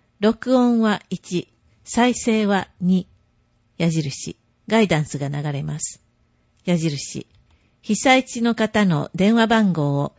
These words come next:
市外局番から入力。被災地で、「ママ、避難所に着いたよ。」「会社の近くの安全な場所に避難してるよ。」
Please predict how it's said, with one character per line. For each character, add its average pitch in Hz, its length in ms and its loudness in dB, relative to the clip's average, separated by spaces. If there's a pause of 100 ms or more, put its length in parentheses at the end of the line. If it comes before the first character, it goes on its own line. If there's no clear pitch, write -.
(240)
市 - 180 -2
外 262 240 4
局 247 300 0
番 160 220 2
か 156 100 -4
ら 139 220 -2
入 170 200 2
力。 151 400 -2 (1700)
被 208 120 -12
災 202 220 0
地 - 160 -8
で、 156 200 -4 (760)
「マ 247 140 2
マ、 220 200 2 (260)
避 240 160 2
難 262 220 6
所 247 120 2
に 240 140 0
着 262 180 -2
い 226 60 -2
た 156 140 0
よ。」 160 200 -2 (1800)
「会 240 240 6
社 262 160 2
の 240 160 2
近 226 260 -2
く 180 140 -2
の 151 320 0
安 226 220 4
全 226 240 4
な 214 100 4
場 202 140 2
所 202 180 -2
に 190 260 0 (180)
避 262 140 0
難 180 240 4
し - 100 -10
て 156 140 -2
る 156 120 0
よ。」 160 160 -2